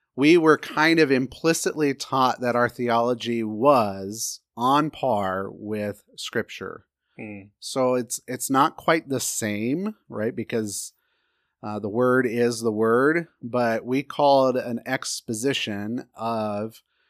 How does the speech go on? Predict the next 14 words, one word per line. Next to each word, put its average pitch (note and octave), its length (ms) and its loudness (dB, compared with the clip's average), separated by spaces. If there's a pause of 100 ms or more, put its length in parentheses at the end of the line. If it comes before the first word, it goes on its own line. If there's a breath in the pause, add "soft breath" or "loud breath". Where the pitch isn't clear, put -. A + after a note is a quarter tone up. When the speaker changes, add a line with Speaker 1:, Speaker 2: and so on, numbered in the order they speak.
(200)
Speaker 1:
Scripture, B2 800 -2 (340)
and A#2 540 0
it, A#2+ 360 -6
a A#2 80 -10
faithful C3 720 2
and A#2+ 280 -6
true E3 280 2
exposition. G2 1000 -6 (680)
And B2 600 0 (580)
although C#3+ 420 8
there's C#3+ 280 8
a C3+ 80 2
distinguishing C#3+ 800 2
between B2+ 920 0